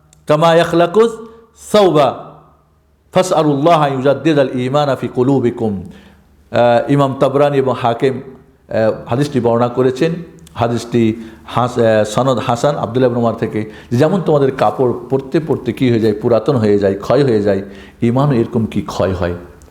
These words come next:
পাপ করলে, অন্যায় করলে ঈমান কি নষ্ট হতে থাকে, দুর্বল হতে থাকে। এইভাবে তাহলে ঈমান বাড়ে কমে, এই কথা আমাদেরকে মনে রাখতে হবে। ঈমানের মজা রয়েছে।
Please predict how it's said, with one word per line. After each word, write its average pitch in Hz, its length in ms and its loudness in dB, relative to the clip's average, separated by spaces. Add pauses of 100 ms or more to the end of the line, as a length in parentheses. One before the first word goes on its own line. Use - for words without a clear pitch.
পাপ 107 260 0
করলে, 98 320 0
অন্যায় 110 380 0
করলে 104 260 -2
ঈমান 117 300 0
কি 139 340 -2 (260)
নষ্ট 113 240 -4
হতে - 160 -2
থাকে, 92 460 -4 (100)
দুর্বল 185 300 4
হতে 170 200 2
থাকে। 101 340 -4 (680)
এইভাবে 143 260 2
তাহলে 117 320 -2
ঈমান 123 460 0 (340)
বাড়ে 131 400 2
কমে, 143 220 2
এই 151 80 2
কথা 131 220 -2
আমাদেরকে 110 320 -2
মনে 104 160 0
রাখতে 92 260 -2
হবে। 95 120 -2 (320)
ঈমানের 220 400 4
মজা 233 280 4
রয়েছে। 156 380 2